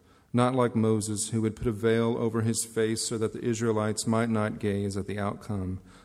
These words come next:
of what was being brought to an end. But their minds were hardened.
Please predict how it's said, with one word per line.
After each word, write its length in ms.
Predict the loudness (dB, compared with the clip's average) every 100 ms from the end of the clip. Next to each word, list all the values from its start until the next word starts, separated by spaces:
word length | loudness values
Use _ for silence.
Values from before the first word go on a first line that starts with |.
| -6
of 140 | -2
what 120 | -2 -2
was 140 | -6
being 300 | -2 -2 0
brought 260 | -2 -4 -6
to 180 | -6 -4
an 80 | -4
end. 380 | -4 -8 -10 -16 -20 -20 -6
But 140 | -2
their 160 | 2 4
minds 480 | 4 4 4 2 0
were 140 | -4
hardened. 560 | -4 -4 -4 -6 -10